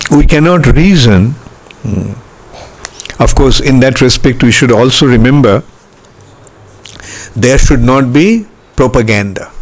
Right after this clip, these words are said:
There should not be, uh, uh, pressure or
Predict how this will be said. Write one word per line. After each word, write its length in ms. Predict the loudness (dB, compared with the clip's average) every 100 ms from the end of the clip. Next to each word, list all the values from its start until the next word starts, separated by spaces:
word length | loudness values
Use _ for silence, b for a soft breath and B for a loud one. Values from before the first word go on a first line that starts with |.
| -16 -20 -20 B B B B -20 -20 -20 -20 -6
There 240 | 0 2
should 240 | 2 2 2
not 340 | 0 0 0
be, 360 | 0 2 2 -2 -10 -20 -20 _ _ _ _ -14
uh, 300 | -12 -10 -12 -14 -20 -20 -20 -20 -20 _ -20 -20 _ -10
uh, 500 | -4 -2 -2 -6 -12 -20 _ -20 -20 -2
pressure 680 | 0 0 0 2 2 0 0
or 360 | -2 -2 -2